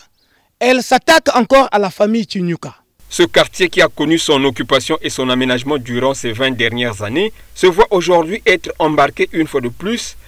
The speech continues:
Speaker 2: dans ce conflit foncier encouragé par l'administration publique, nous dit cet habitant de Koufouli.
Speaker 1: C'est le cadastre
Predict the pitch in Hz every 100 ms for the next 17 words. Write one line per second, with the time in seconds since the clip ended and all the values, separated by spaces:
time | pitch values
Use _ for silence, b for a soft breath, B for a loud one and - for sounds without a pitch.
0 | b 147 151 156 135 147 139 180 170 143
1 | 123 - 196 - 139 127 127 123 156 -
2 | 107 107 135 135 135 123 139 160 156 117
3 | 117 190 - - b b 165 165 214 -
4 | 139 127 117 107 170 117 - 113 - 120
5 | 98 87 - - - _ - 240 247 254
6 | - 294 339 339 - 247 208